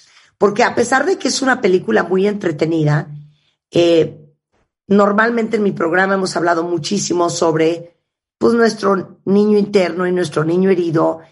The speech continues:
y hay una cosa que, que dijo en la película Ryan, con la que yo me identifiqué muchísimo,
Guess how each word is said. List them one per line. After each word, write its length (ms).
y 100
hay 120
una 240
cosa 400
que, 460
que 240
dijo 380
en 60
la 160
película 480
Ryan, 680
con 220
la 100
que 160
yo 160
me 120
identifiqué 540
muchísimo, 840